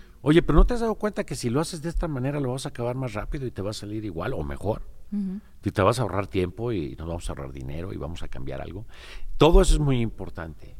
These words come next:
Speaker 1: Y, y luego llegar todavía acá al ejercicio público, en donde, eh, tienes gente de gran trayectoria.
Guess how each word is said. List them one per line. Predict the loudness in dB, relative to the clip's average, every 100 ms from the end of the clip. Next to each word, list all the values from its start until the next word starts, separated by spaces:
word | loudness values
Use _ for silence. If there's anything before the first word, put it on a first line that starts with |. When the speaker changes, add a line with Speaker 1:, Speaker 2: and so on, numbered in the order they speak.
| -2
Speaker 1:
Y, | 2 2 2 4
y | 8
luego | 8 8
llegar | 8 6 8 8
todavía | 8 2 2 0 0
acá | -2 -4 -4 -6 -10
al | -8 -8
ejercicio | -8 -10 -12 -8 -8
público, | -8 -8 -10 -10 -12 -12 -16 -20 -18 -18 -18 -12
en | -4 -2 2
donde, | 2 2 2 2 2 2 -2 -4 -8
eh, | -8 -6 -6 -8 -10 -16 -20 -18 -18 -18 -18 -16 -16 -16 -16 -16 -16 -16 -16 -2
tienes | 4 4 4
gente | 0 2
de | 2
gran | 0 -2 -2
trayectoria. | -4 -6 -4 -4 -4 -6